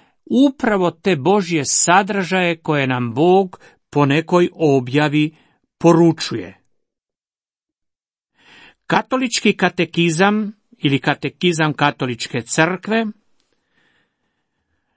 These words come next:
n-, u nastojanju da protumači ovu konačnu objavu ovako piše:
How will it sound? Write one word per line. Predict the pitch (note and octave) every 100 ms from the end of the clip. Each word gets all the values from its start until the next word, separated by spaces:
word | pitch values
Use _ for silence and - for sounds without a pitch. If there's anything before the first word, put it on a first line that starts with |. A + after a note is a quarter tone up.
| _
n-, | - D#3 -
u | G3+
nastojanju | F3 F#3 A3 - B3 A#3 G3
da | E3
protumači | D#3 E3+ D#3 _ - D4 G3 C3+ D3+
ovu | D3 D3+ D3
konačnu | - G#3 B3+ F3+ - C#3 C3+
objavu | D#3+ E3+ F#3 G3+ G3 F3+ E3+ -
ovako | D#3+ B2+ C3+ D3 - C#3 _
piše: | C#3 G#2 F#2+ - G#2+